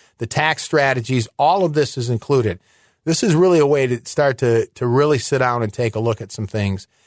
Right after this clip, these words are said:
You can do the Roth conversions. You can start today. I'll talk about, uh, some strategies here in a second.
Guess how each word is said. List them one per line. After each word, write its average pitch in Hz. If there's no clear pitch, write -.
You 131
can 147
do 170
the 170
Roth 139
conversions. 110
You -
can 113
start 135
today. 135
I'll 104
talk 143
about, 127
uh, 113
some 117
strategies 120
here 117
in 110
a 98
second. -